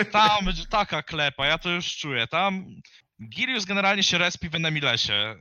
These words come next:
Speaker 2: Jakby tak to będzie wyglądało, no. I Kejdral pewnie na Sejuani wiedzie.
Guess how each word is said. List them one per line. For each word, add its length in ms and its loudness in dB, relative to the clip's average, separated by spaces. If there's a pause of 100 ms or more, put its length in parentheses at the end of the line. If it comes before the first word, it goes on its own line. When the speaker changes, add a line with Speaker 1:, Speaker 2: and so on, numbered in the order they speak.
(100)
Speaker 2:
Jakby 720 -6
tak 200 -4
to 100 -10
będzie 200 -8
wyglądało, 580 0
no. 220 -8 (460)
I 80 -12
Kejdral 340 2
pewnie 200 -4
na 80 0
Sejuani 560 0
wiedzie. 400 -8